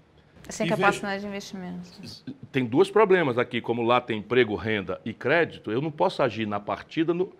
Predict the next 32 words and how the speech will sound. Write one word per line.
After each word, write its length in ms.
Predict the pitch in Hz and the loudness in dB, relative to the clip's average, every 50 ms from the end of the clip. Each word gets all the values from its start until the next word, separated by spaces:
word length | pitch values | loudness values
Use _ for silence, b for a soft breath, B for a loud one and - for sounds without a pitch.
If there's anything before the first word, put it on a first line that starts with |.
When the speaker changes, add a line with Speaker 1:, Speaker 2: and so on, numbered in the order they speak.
| B B B B - | B B B B -4
Speaker 2:
no 100 | 131 143 | -4 -4
emprego 320 | 143 143 131 131 127 135 | -2 2 2 2 2 2
e 40 | 160 | 0
na 100 | 180 190 | 0 0
renda, 280 | 156 143 131 117 98 | 2 2 0 0 -2
que 140 | 98 - 110 | -4 -6 -6
vem 160 | 98 107 113 | -6 -6 -4
depois, 340 | 120 156 156 - 123 104 90 | -4 -4 -4 -2 -2 -2 -2
eu 60 | 90 | -4
posso 260 | 85 - 107 101 - 104 | -8 -8 -12 -8 -6 -8
agir 160 | 95 117 131 | -6 -6 -8
no 120 | 147 160 | -8 -8
crédito. 420 | 151 - 113 98 85 - - - B B B B B B B | -4 -4 -4 -4 -4 -8 -14 -20 B B B B B B B
No 160 | 131 170 226 | -4 -2 -2
empresariado, 800 | 226 - - 160 143 110 117 113 101 95 104 123 147 156 151 123 | -2 -2 0 0 0 2 0 -2 -2 -2 -2 0 0 0 -2 -4
você 240 | 135 143 - - 156 | -6 -6 -4 -4 -6
tem 220 | 156 - 160 160 | -4 -4 -6 -6
que, 160 | 151 156 165 156 | -6 -8 -8 -6
nós 320 | 147 143 147 139 117 131 | -4 -2 -2 -2 -2 -4
hoje 160 | 160 160 147 | -4 -4 -4
estamos 260 | - 156 147 147 143 | -4 -6 -6 -6 -6
com 100 | 147 - | -8 -10
sessenta 640 | 147 - - 151 143 - - - 175 185 180 - 175 | -8 -4 -4 -4 -4 -6 -8 -6 -8 -6 -2 -2 -2
e 60 | 147 | -2
seis 320 | 147 - - 160 160 160 | -2 -4 -4 -4 -4 -4
por 100 | - - | -8 -12
cento 240 | 135 - - 156 156 | -14 -10 -8 -8 -10
de 60 | 151 | -8
capacidade 560 | - 156 143 147 135 127 - - 131 127 120 120 | -10 -10 -8 -8 -8 -10 -6 -6 -6 -6 -6 -8
instalada 520 | - - - 117 110 110 107 107 101 110 | -14 -8 -6 -4 -2 -2 -2 -2 -2 -4
apenas 360 | 107 - - 113 117 110 101 | -8 -8 -10 -10 -10 -8 -8
ocupados. 600 | 127 120 - _ - 113 - - - - - - | -10 -10 -10 _ -4 -4 -4 -4 -8 -14 -20 -20